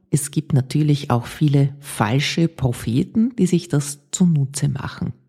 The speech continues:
Eine weitere menschliche Eigenschaft macht uns anfällig für solche Dinge,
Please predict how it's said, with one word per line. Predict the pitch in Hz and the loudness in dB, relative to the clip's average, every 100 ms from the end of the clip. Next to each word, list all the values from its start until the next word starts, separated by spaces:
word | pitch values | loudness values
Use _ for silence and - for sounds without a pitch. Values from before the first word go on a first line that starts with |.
| _ _ _ _ _ _ - - - _ _ | _ _ _ _ _ _ -20 -20 -20 _ _
Eine | 143 147 135 | 0 2 2
weitere | 160 233 202 139 131 | 0 0 2 4 4
menschliche | 131 127 139 131 143 - - | 4 4 2 -2 -2 -2 -4
Eigenschaft | 113 135 156 - 135 180 - - | -2 0 0 2 0 -2 -6 -6
macht | 151 147 - - | -2 -2 -2 -2
uns | 160 - - - | -2 -2 -8 0
anfällig | 175 185 - 123 127 143 - | 0 0 0 0 0 -4 -6
für | - | -6
solche | 131 127 135 139 143 | -2 2 2 0 -4
Dinge, | - 147 156 190 | 0 2 2 0